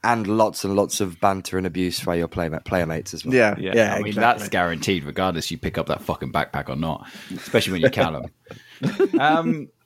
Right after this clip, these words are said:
Speaker 4: so to wrap this up, because like I said, we're, we're coming up, and I know there is some part of us that doesn't wanna wrap this up because it means saying goodbye to these characters for,
Speaker 2: Mm.
Speaker 4: for good, um, or at least for now, but I'd say
Speaker 2: I'm
Speaker 4: for
Speaker 2: not
Speaker 4: good.
Speaker 2: ready.
Speaker 4: Like, put, we'll put them in a box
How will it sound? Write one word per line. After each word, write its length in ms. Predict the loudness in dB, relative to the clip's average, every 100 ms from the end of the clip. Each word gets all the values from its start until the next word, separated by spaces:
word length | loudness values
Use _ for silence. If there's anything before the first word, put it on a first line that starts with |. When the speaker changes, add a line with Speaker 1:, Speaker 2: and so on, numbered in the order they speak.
| _ -4
Speaker 4:
so 180 | 2 2
to 100 | 4
wrap 200 | 4 4
this 100 | 2
up, 240 | 2 0 _ -10
because 400 | 0 0 0 0
like 180 | 0
I 40 | 0
said, 200 | -4 0
we're, 280 | 2 4 2
we're 140 | -2
coming 220 | 2 2
up, 220 | 2 -2 _ -2
and 420 | 2 4 4 2
I 80 | 4
know 180 | 6 6
there 220 | 4 4
is 160 | 2
some 220 | 2 2 4
part 240 | 4 4
of 60 | 0
us 80 |
that 140 | -2 4
doesn't 280 | 6 6 4
wanna 320 | 0 0 2
wrap 240 | 2 2
this 160 | 0 -2
up 160 | -2
because 260 | -2 -6 -4
it 80 | -2
means 260 | 0 0
saying 200 | 0 0
goodbye 320 | 0 0 0 0
to 100 | -4
these 160 | -6
characters 560 | 0 0 0 -4 -8 -6
for, 320 | -2 0 0 -6 -10
Speaker 2:
Mm. 160 | 0
Speaker 4:
for 140 | 4 6
good, 320 | 6 6 2 _ -4
um, 480 | 0 4 4 2 2
or 160 | 6 6
at 80 | 6
least 300 | 2 0 -4
for 120 | 0
now, 360 | 2 2 0 2
but 220 | 4 4
I'd 160 | 4
say 140 | 2 2
Speaker 2:
I'm 100 | 4
Speaker 4:
for 80 | 2
Speaker 2:
not 120 | 2
Speaker 4:
good. 60 | 0
Speaker 2:
ready. 160 | -2
Speaker 4:
Like, 260 | -2 -4 -2
put, 280 | -2 -2 2
we'll 140 | 2
put 140 | 4 4
them 100 | 4
in 60 |
a 40 | 2
box 500 | 2 2 -2 -10